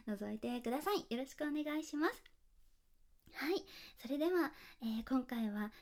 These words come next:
短い間でしたが、ここまで聞いてくださりありがとうございました。私はすごく気持ちよかったので、これを聞いてくださっている方も、おちんぽ、もしくはね、女性の方であれば、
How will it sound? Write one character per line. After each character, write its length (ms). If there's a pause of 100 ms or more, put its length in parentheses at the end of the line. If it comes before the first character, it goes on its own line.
短 360
い 100
間 240
で 140
し 60
た 100
が、 240 (500)
こ 160
こ 80
ま 160
で 160
聞 140
い 40
て 140
く 140
だ 100
さ 140
り 160
あ 40
り 120
が 100
と 140
う 20
ご 100
ざ 140
い 80
ま 160
し 100
た。 100 (500)
私 880
は 120
す 140
ご 160
く 120
気 120
持 140
ち 140
よ 80
か 100
っ 100
た 80
の 160
で、 140 (280)
こ 100
れ 120
を 60
聞 220
い 20
て 580
く 80
だ 140
さ 100
っ 60
て 180
い 160
る 240
方 240
も、 220 (640)
お 60
ち 220
ん 80
ぽ、 340
も 140
し 100
く 160
は 140
ね、 200
女 100
性 280
の 140
方 240
で 80
あ 100
れ 120
ば、 220